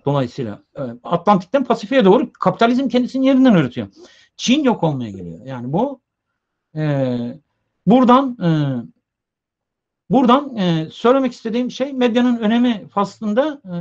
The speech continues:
yani, yani medyanın konumu ilk önce. Me-, med-, yani medya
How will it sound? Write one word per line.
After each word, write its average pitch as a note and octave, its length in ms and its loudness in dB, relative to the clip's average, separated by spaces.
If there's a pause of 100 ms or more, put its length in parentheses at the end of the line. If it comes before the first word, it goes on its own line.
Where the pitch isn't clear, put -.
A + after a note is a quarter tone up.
(220)
yani, E3 280 0 (520)
yani F3 160 2
medyanın B3+ 480 2
konumu G#3+ 560 2
ilk D3+ 160 -12
önce. C3 180 -6
Me-, D#3+ 220 -6
med-, F3 280 -6
yani D#3 240 -6
medya F#3+ 440 -4